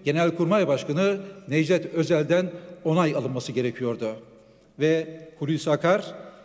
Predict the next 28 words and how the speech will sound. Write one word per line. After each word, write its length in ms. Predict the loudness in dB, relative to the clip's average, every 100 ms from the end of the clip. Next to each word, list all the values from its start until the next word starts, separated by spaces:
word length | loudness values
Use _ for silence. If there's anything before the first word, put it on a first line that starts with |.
| -8
Genelkurmay 600 | -2 0 0 0 2 2 2
Başkanı 500 | 0 -2 -2 -2 -2
Necdet 300 | -2 -2 -2
Özel'i 420 | -4 0 0 0 -6 -18 -20 -20 -2
o 100 | 0
sırada 680 | 2 2 4 4 2 -4 -14 -16 -14
Milli 360 | -6 -4 -2 -2
Güvenlik 360 | 0 0 -2 -4
Kurulu 180 | -4
toplantısında 500 | -2 -2 -2 -2 -4
bulunduğu 260 | -4 -2 -2
için 380 | 0 0 0 -6 -14 -20 -2
telefonla 400 | 0 0 -2 -4
aradı. 280 | -4 -8 -12 -16 -20 -20 -20 _ _ _
Hulusi 260 | -6 0 0
Akar 380 | 4 2 2 -6 -16 -18 -4
konuyu 340 | 0 0 0 -2
anlattı. 600 | 0 0 0 2 2 2 -6 -18 -20 -16 -6
Necdet 300 | -2 0 0
Özel, 360 | 0 2 2 -2 -12 -16 -4
"Dosyayı 340 | -2 -2 -2 0
bana 180 | 0
gönder." 420 | 2 0 2 2 2
dedi. 240 | -4 -8 -10 -20 -20 -20 _ _ 0
Ve 180 | 0 0
Milli 380 | -4 0 0
Güvenlik 380 | 2 0 0 -4
Kurulu'nda 640 | -6 -6 -2 0 0 -4